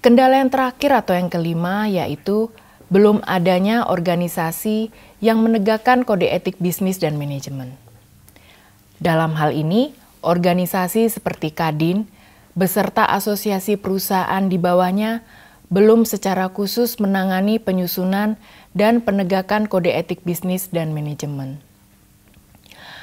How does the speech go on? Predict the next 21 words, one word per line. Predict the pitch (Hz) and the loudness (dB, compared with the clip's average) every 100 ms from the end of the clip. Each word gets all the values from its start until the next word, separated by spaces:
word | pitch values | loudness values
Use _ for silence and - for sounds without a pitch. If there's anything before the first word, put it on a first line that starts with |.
| - | -8
Namun | - 240 262 311 | 0 2 4 4
di | 247 | 6
Amerika | 190 202 196 202 | 6 4 0 -2
Serikat | 202 202 196 262 262 | -2 -4 0 0 0
terdapat | 190 180 180 175 | -2 0 0 -4
sebuah | 170 165 160 | -2 -2 0
badan | 160 156 165 160 | 0 0 0 -2
independen | - 165 - 156 151 180 208 - - - | -4 -4 -4 -4 0 0 0 -4 -18 -12
yang | - 196 196 | 0 2 4
berfungsi | 180 202 196 190 233 | 2 0 0 0 0
sebagai | 185 175 175 170 | 0 0 0 0
badan | 165 165 160 | 0 0 0
register | 165 160 165 - - | -2 -4 -6 -4 -4
akreditasi | - 160 165 156 147 151 151 - 196 190 196 | -4 -6 -6 -6 -6 -6 -6 -6 -4 -4 -4
perusahaan, | 160 156 160 143 135 143 135 - - - - | -8 -6 -6 -4 -4 -4 -6 -14 -20 -20 -16
yaitu | 151 131 139 - 147 196 - - - | -10 -8 -8 -6 -6 -6 -10 -12 -6
American | 160 160 160 156 180 202 | -4 -2 -4 -4 -4 -2
Society | 208 180 180 180 190 233 240 | -2 -4 -2 -2 -2 -2 -2
for | 233 190 | -2 -2
Quality | - 165 165 170 | -2 -2 -2 -6
Control | - 156 151 147 127 123 | -8 -8 -8 -8 -10 -12